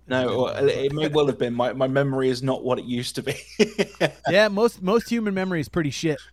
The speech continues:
Speaker 2: You know, they say that it's like eyewitness testimony, you know, D N A overturns eyewitness testimony such a high percentage of the time.
Speaker 1: Mm-hmm.
Speaker 2: <clears throat>
Speaker 1: Absolutely.
Speaker 2: Where, like, they'll, you know, somebody will be convicted of some horrific crime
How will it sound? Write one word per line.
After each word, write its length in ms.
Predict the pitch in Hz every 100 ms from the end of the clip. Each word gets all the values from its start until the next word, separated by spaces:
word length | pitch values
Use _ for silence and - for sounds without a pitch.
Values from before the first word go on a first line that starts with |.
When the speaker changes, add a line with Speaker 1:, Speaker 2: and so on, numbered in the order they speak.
| 131
Speaker 2:
You 60 |
know, 160 | 131 131
they 140 | 135
say 200 | - 143
that 120 | 135
it's 160 | 123 -
like 320 | 131 110 - - _ _ _ - _ _ _ _ _ _
eyewitness 480 | 160 160 160 156 151
testimony, 760 | - 160 - 165 160 165 160 165 _ _ -
you 120 | 139
know, 160 | 120 107 -
D 180 | 156 151
N 80 |
A 380 | 139 139 143 143 - _
overturns 840 | 135 135 127 123 - 139 127 123
eyewitness 440 | 131 123 127 120 113
testimony 540 | 131 120 127 110 107
such 600 | 95 - - - 151 131 135
a 80 |
high 220 | 120 120 120
percentage 400 | 127 - 123 110
of 60 |
the 40 | 98
time. 280 | 110 110 101 _
Speaker 1:
Mm-hmm. 220 | 113 117 117 117
Speaker 2:
<clears throat> 140 | - -
Speaker 1:
Absolutely. 300 | 117 - 165
Speaker 2:
Where, 100 | 156
like, 160 | 143
they'll, 180 | - 143 -
you 80 | 156
know, 140 | 123 -
somebody 280 | - 170 160
will 40 |
be 80 | 143
convicted 420 | 151 139 139 135
of 140 | 120 - _ _
some 160 | - 131
horrific 360 | 113 123 123 -
crime 260 | 123 120